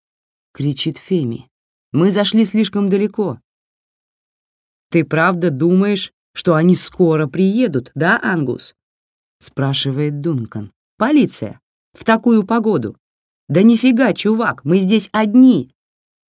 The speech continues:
«Ну так тем более это небезопасно!» «А не делаем ли мы поспешных выводов?» кричит Феми. «В каком смысле?» «Он сказал,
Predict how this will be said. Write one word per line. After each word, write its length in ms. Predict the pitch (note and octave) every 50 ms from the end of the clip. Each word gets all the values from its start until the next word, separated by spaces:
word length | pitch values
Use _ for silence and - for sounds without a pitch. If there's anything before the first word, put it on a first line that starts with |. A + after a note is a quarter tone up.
| _ _ _ _ _ _ _ _ _ _ _ _ _
«Ну 100 | C#3 E3
так 220 | - - - - -
тем 260 | - G#3 G#3 G#3 F#3+
более 480 | F#3+ B3+ C#4+ C#4+ B3+ G3+ D#3 C3 - -
это 240 | - E3+ - F#3+ B3
небезопасно!» 960 | A3+ A3+ A#3 G#3 A#3 G#3+ A#3+ C4 B3+ - D4 C#4+ C4 - - E3 D3+ B2+ B2+ _ _ _ _ _ _ _ _ _ _ _ _ _ _ _ _ _ _ _ _ _ _ _ _ _ _ _ _ _ _ _ _ _ -
«А 140 | C3+ F3+
не 180 | G#3 A3 A3+ G#3
делаем 540 | E3 E3 A3+ A#3+ A3+ G#3+ G#3 G3+ G3+ G3 F#3+
ли 180 | F3+ F#3 F#3+
мы 280 | F#3 F#3 F#3+ A3+ B3 A3+
поспешных 800 | F#3+ F3 E3 D3+ - - - G#3 G#3 F#3 - G3 G3+ G3+ F#3+ -
выводов?» 840 | D#3+ E3 G3+ B3+ B3+ B3 G3 G3 F3 D#3 C3 G2+ G#2+ - - _ _ _ _ _ _ _ _ _
кричит 460 | _ - C3+ C3+ C#3 - - D#3 C#3+ -
Феми. 500 | - - F3 E3+ D3 A2 A2 A2 - _ _ _ _ _ _ _ _ _ _ _ _ _ _ _ _ _ _ _
«В 80 | - -
каком 320 | - F#3 F#3+ F#3+ A#3 A#3+
смысле?» 560 | A3 - A#3 B3 A3+ A3 - - C3+ B2 A2+ - _ _ _ _ _ _ _ _ _ _ _ _ _ _ _ _ -
«Он 160 | F3+ A3+ B3+
сказал, 640 | B3+ - A3+ G#3 F#3+ E3 F3+ F#3 F3+ G3 G#3+ G3